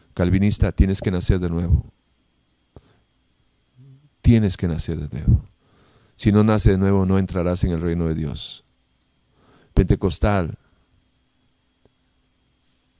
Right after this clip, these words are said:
católico, testigo de Jehová, adventistas, crédulos e incrédulos, tienen que nacer de nuevo.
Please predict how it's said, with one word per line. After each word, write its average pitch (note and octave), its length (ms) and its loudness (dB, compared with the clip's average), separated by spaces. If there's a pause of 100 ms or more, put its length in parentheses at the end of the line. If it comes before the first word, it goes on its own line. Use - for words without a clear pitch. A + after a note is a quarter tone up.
católico, E2+ 720 -4 (1000)
testigo F#2 380 0
de F2 100 0
Jehová, F2 580 -2
adventistas, D#2+ 920 -2 (2250)
crédulos G#2 560 2
e G2 100 -2
incrédulos, F2+ 1000 -2 (3000)
tienen G#2+ 320 6
que F#2+ 140 -2
nacer E2+ 300 0
de D#2+ 100 -6
nuevo. D#2+ 420 -2